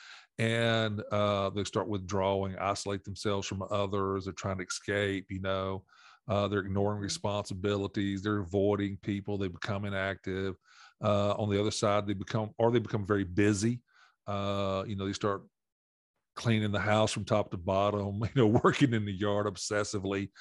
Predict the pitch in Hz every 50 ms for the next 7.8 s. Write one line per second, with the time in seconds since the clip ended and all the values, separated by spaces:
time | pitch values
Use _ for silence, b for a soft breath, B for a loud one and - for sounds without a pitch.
0 | B B B B B B - 113 107 101 104 101 101 104 104 104 104 104 104 104
1 | 107 - - 107 101 104 101 101 98 101 98 95 95 98 104 - - 98 95 95
2 | 95 95 95 95 95 95 101 98 107 - - 110 98 98 101 95 - - - -
3 | - - _ - 110 101 98 98 95 95 - - - 120 101 - 101 98 101 101
4 | 95 101 101 101 104 101 98 - - 104 101 98 101 101 95 90 87 101 98 92
5 | 92 - - - - - 117 107 98 95 90 87 98 95 95 95 95 95 92 92
6 | 95 95 92 95 95 90 90 - _ _ _ - - 101 90 - - - - 95
7 | 92 92 92 90 - 95 90 - 87 92 90 87 92 92 -